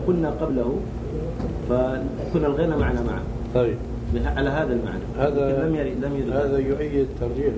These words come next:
Speaker 2: الحافظ بن حجر.
Speaker 1: يؤيد ترجيح، نعم، ترجيح الحافظ، هذا اللي نقصده.
Speaker 2: يعني هذا ي-، يزيد ترجيح ابن حافظ قوة.
Speaker 1: نعم، هذا
Speaker 2: نعم.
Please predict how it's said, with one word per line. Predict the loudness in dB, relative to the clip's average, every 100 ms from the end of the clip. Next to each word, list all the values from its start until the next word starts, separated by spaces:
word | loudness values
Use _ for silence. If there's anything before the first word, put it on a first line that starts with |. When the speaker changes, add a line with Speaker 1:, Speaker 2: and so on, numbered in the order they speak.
| 0
Speaker 2:
الحافظ | 0 0
بن | 0 0 0 0
حجر. | 0 0 2
Speaker 1:
يؤيد | 0 0
ترجيح، | -2 -4 -4 -4 -2
نعم، | -2 -2 -2
ترجيح | -2 -2 -2
الحافظ، | -2 -2 -2
هذا | -2 -2
اللي | -2 -2 -4
نقصده. | -4 -4 0 2
Speaker 2:
يعني | 4 4 2
هذا | 2 4 2 0 -2 -6 -6 -6 -6 -8 -6 -2 0 4 6 6
ي-، | 6 4 6 4 2 6
يزيد | 6 6 4 4 2 0 0
ترجيح | -2 0 0
ابن | 0 0 -2
حافظ | 0 0 0 -2 -4 -6 -6 0
قوة. | 2 4 2 0 -2 -2 0
Speaker 1:
نعم، | 0 -4 -4 -6 -4
هذا | 0
Speaker 2:
نعم. | 0